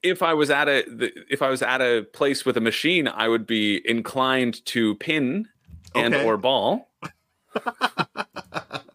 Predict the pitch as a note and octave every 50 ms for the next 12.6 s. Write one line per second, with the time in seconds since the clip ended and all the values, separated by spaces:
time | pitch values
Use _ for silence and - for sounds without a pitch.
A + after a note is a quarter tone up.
0 | _ A3+ A#3 - _ F3 F3 A3+ B3+ B3+ - G3+ F3+ D3 B2 A#2+ A#2+ A#2+ C3+ C#3+
1 | B2+ - D#3+ C3+ B2 A#2+ A2+ G#2+ C3+ C#3+ F3 F#3+ E3+ D3+ C3 A#2+ A#2 - C#3+ C3
2 | A#2+ A2+ D3+ F#3+ F3+ C3+ A2 G#2+ - - G#2+ F2+ G#2 A2+ - - - D3+ B2+ A2+
3 | G#2+ G#2+ - A2+ C#3 A#2 G#2+ G#2+ G#2 G2 - _ - G#2+ G#2 G#2 A2 G2+ G2+ F#2
4 | A#2 A#2 - - D#2 - - - _ _ _ _ F2+ F2+ - - E3+ - - -
5 | C#3+ - - C#3 C#3 - - A#2+ - _ B2+ B2+ - _ - _ A2+ A#2+ B2+ B2+
6 | B2 - - - C3+ A2+ G#2+ G2+ A#2 B2+ C#3 C#3 C3 C#3 C3+ C3+ C3+ C3+ C3+ C3+
7 | B2 B2 A#2+ - E2 F#2 - A#2+ A2+ - - - - - - - - - - E2+
8 | F#2+ F2 F2 F#2+ E2+ A2+ A#2+ A2+ - - - C3 C#3 B2+ A2+ - - - A2+ G#2
9 | G2+ F2 F2 F#2 F2 E2+ E2 - - - - F2 D#2+ D#2 D2+ E2+ A2 A2+ - -
10 | - A#2+ A#2+ - - G#2 F#2 F#2 - G#2+ G#2 A#2+ B2 B2+ - - C#3+ B2 G#2 C#3+
11 | E3+ G3+ G#3 - A3+ F3 - - A#2+ C#3 D3 C3+ B2 - F#2+ F2 F#2 G#2 B2+ E3
12 | - - D3+ A2+ G#2 A#2 - - E3 F#3 A#3 B3